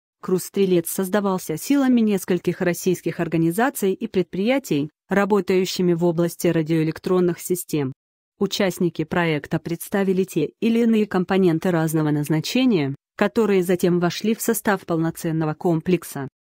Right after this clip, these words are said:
Сейчас серийные образцы «Стрельца» изготавливаются ооо «Росэлектроника».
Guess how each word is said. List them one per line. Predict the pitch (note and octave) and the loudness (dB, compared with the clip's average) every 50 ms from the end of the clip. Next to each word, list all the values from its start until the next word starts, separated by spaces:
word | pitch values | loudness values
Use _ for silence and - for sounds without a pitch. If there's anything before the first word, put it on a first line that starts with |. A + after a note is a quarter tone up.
| _ _ _ _ | _ _ _ _
Сейчас | - - - F#3 - - G3 F3 D#3+ - | -4 -2 -2 -2 2 2 0 0 0 -2
серийные | - - - F#3 G3 G3 F#3+ F#3 E3 D#3+ E3 | -4 -4 -2 -2 0 2 2 2 2 2 0
образцы | E3 E3 D#3+ F#3 F#3+ - - - - F3 | 0 0 -2 -2 -2 -4 -4 -2 -2 -2
«Стрельца» | E3 - - G3+ F#3+ F#3+ - - - F3 E3 | -2 0 0 0 0 0 -2 -2 0 0 0
изготавливаются | D#3+ D3+ D#3 E3+ E3 - A3 B3 A#3+ B3 A#3+ E3+ E3+ E3 D#3+ - - G#3+ F#3+ F3+ - _ | 0 0 -2 -2 -2 0 0 0 2 2 2 2 0 0 -2 -2 -2 -2 -2 -2 -2 _
ооо | - F#3 F3+ F3 E3 E3+ F3 E3+ | 2 2 4 4 4 2 2 2
«Росэлектроника». | D#3+ D#3 D3+ - - F#3 E3 D#3 - - - F3+ E3 D3+ D3 C#3 B2+ - C#3 C3 | 0 -2 -2 0 2 2 2 0 -2 -2 -2 0 0 0 0 -2 -4 -6 -10 -10